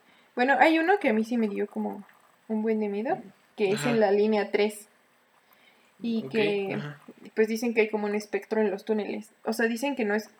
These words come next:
Speaker 1: que no aparece como tal, o sea, aparece dentro, pero que
Speaker 2: Ujú.
Speaker 1: parte en, ya que están en el, en los túneles en específico. Entonces,
Speaker 2: Ujú.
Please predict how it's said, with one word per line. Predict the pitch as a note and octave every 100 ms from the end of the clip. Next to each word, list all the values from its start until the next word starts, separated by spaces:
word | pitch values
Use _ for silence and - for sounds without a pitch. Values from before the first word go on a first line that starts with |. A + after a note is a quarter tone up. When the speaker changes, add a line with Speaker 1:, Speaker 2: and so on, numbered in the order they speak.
| _ _
Speaker 1:
que | - A#3
no | B3+
aparece | D4 F4 D#4+ D#4 D#4
como | B3+ G#3
tal, | G#3+ A3 A#3+ -
o |
sea, | A3+ A3+
aparece | A3 A3+ C#4 E4
dentro, | B3+ A#3+ F#4+ - _ - _ -
pero | A#3+ G#3+
que | A3
Speaker 2:
Ujú. | D#3+
Speaker 1:
parte | A3 D#3 D4 C#4 - G#3+
en, | G3+ F#3
ya | A3+ A3
que |
están | A3 A3+ G#3+ G#3+
en | - G#3
el, | G3 G3
en | G3+
los | G3+
túneles | G#3+ G#3 G3+
en | G3+
específico. | G3 - G#3+ B3 A3+ G#3+
Entonces, | G#3+ A3 B3 C4 - _
Speaker 2:
Ujú. | D3+ D3+ E3+